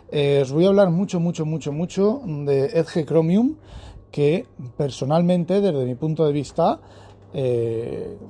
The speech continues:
a ver, es un navegador web cojonudo. Por fin, por fin, por fin Microsoft ha dado en, en el clavo. Esta mañana me he despertado con, eh, Tejedor mil novecientos sesenta y siete, eh, poniendo un comentario en, eh,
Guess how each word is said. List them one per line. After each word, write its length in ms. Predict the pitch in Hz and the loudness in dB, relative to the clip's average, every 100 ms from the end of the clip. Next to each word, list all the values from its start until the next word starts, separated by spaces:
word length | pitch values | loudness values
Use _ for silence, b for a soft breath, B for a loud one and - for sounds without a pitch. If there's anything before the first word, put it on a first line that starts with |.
| - - - 147 | -18 -20 -14 -6
a 60 | |
ver, 200 | 143 123 - | -4 -4 -8
es 320 | 135 123 123 | -8 -6 -6
un 140 | 151 147 | -4 -2
navegador 400 | 135 127 127 127 | 0 2 0 0
web 280 | 131 170 - - _ _ | 2 0 0 -14 _ _
cojonudo. 640 | - 135 - 123 143 120 | -2 -2 -2 -4 -4 -6
Por 200 | 107 123 | -4 -4
fin, 380 | 107 151 202 226 - _ | -2 0 0 -2 -10 _
por 160 | 127 101 | -8 -6
fin, 320 | 135 165 214 - - | -4 -4 -4 -10 -10
por 140 | 113 | -8
fin 220 | - 131 | -4 -4
Microsoft 540 | 165 139 120 143 170 - | -4 -4 -2 -2 -4 -6
ha 140 | 131 | -4
dado 340 | 123 120 123 127 B B B B - | 0 0 0 -4 B B B B -6
en, 800 | 131 127 120 117 117 113 117 - | -2 -2 -4 -6 -6 -8 -10 -8
en 120 | 139 | -6
el 120 | 127 123 | -6 0
clavo. 340 | 175 131 - | 2 2 -2
Esta 280 | 160 - 165 | -4 -2 -2
mañana 500 | 160 160 160 185 202 | -2 -2 0 0 0
me 140 | 160 | -2
he 40 | 139 | -2
despertado 640 | 139 143 127 147 160 180 | -2 -2 0 2 2 2
con, 500 | 143 135 123 123 120 | -2 -4 -4 -8 -10
eh, 260 | 131 143 - | -10 -12 -8
Tejedor 340 | - 147 135 | -6 0 0
mil 120 | 135 131 | 0 -2
novecientos 340 | 123 135 120 | -4 -4 -6
sesenta 240 | 120 123 | -8 -8
y 40 | 123 | -4
siete, 380 | 175 175 220 240 B B B B B | -2 2 0 0 B B B B B
eh, 540 | 156 139 131 127 123 123 | 0 2 2 0 -2 -2
poniendo 320 | 135 143 147 | -2 -2 -4
un 80 | 143 | -2
comentario 680 | 143 135 143 147 156 160 160 | -2 0 0 2 4 4 6
en, 500 | 151 131 127 123 120 | 4 0 -6 -8 -8
eh, 180 | 120 | -10